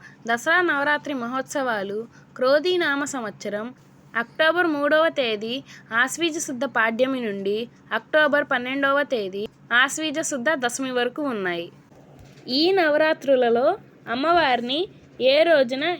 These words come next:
ఏ రూపంలో అలంకరిస్తారో చూద్దాం. అక్టోబర్ మూడు ఆశ్వీజ శుద్ధ పాడ్యమి గురువారం. ఈ రోజున అమ్మవారిని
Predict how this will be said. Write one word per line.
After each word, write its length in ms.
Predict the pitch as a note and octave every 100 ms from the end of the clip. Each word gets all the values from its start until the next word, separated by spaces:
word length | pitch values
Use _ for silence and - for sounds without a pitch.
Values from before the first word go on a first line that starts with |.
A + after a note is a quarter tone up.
| D4+
ఏ 200 | A#3+ C#4+
రూపంలో 460 | E4 C#4+ C#4 C4+ C4+
అలంకరిస్తారో 720 | B3 A#3+ A#3+ A3 - A#3 D4
చూద్దాం. 460 | F4 C#4 A3 F#3+ E3+ - - - - - - - - - - - -
అక్టోబర్ 580 | C4+ - - G4 F#4 G4
మూడు 400 | F4+ C4 G3+ G3 - - - -
ఆశ్వీజ 500 | A#3+ D4 - F4+ F4
శుద్ధ 300 | F4+ E4+ C4
పాడ్యమి 580 | E4 E4 C4+ A3+ A3 F#3+ - - - - A#3+
గురువారం. 500 | C4+ D4 C#4 A3+ F3+ - - - -
ఈ 140 | B3+ E4
రోజున 360 | F#4+ E4+ E4+
అమ్మవారిని 840 | D#4+ C#4 D#4+ D#4+ C4 A#3 A#3 C4